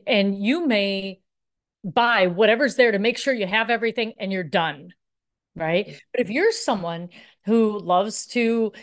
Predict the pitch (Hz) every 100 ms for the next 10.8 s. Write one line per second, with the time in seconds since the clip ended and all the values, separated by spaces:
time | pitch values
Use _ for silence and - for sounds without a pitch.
0 | - - 208 180 233 240 226 269 262 -
1 | - 277 247 202 180 - 202 190 185 165
2 | - 226 214 240 285 - - 240 170 254
3 | 208 - 269 277 269 208 202 190 214 349
4 | 440 - 185 170 - 170 185 302 240 202
5 | 233 247 226 - - - 240 247 - 262
6 | 254 247 240 247 240 247 262 359 170 147
7 | 208 - - _ _ _ _ - 220 190
8 | 277 381 381 262 220 214 208 202 - 277
9 | 233 165 - - _ _ _ - 185 -
10 | 262 269 - 254 202 208 269 226